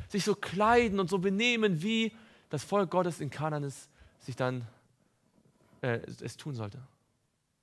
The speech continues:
Und wie schade, dass das Volk Israel diese Lektion nicht verstanden hat und immer wieder rebelliert hat. Wie schade, dass wir nicht verstehen, dass wir heute hier auf dieser Erde auserwählt sind und jetzt schon ein, ein Vorgeschmack zu sein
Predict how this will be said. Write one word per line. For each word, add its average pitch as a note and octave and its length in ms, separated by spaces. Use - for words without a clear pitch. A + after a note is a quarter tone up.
Und F3+ 160
wie G3+ 80
schade, G3+ 400
dass E3 140
das F3 120
Volk G3 220
Israel F#3+ 320
diese F#3 160
Lektion G#3+ 440
nicht E3+ 80
verstanden G3 380
hat F#3+ 80
und G3 80
immer A3+ 240
wieder G3+ 200
rebelliert F3+ 400
hat. B2+ 120
Wie G#3 100
schade, A3+ 240
dass F#3 180
wir A#3+ 120
nicht A3 120
verstehen, G#3+ 380
dass D#3+ 200
wir A#3 240
heute A#3+ 320
hier A#3+ 220
auf F#3+ 60
dieser G3 200
Erde G3+ 260
auserwählt G#3+ 540
sind G3 120
und F#3+ 180
jetzt A#3+ 220
schon G#3 220
ein, F3 180
ein E3 160
Vorgeschmack G3+ 680
zu E3+ 100
sein E3 300